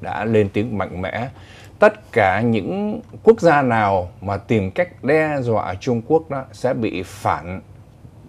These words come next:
bác, tấn công lại bằng cái, à, hành động vũ bão thần tốc và ghê gớm. Nghĩa là không có kẻ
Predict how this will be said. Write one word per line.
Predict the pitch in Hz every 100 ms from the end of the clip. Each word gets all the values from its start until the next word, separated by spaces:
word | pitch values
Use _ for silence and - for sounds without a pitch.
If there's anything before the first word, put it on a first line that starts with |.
| -
bác, | 95 131 196 - - - - - -
tấn | - 240 277
công | 160 131 110
lại | 92 82 85 - -
bằng | 95 104 95 87 82
cái, | 117 139 117 90 87 - -
à, | - - -
hành | - 123 101
động | 92 87 92 - - - 92
vũ | 101 175 220
bão | 139 123 170 170
thần | 131 101 82
tốc | 127 151 - -
và | 90 85 78
ghê | 101 135 123
gớm. | 107 104 117 180 - - - -
Nghĩa | 147
là | 160
không | - 135 131
có | 147 160
kẻ | 95 82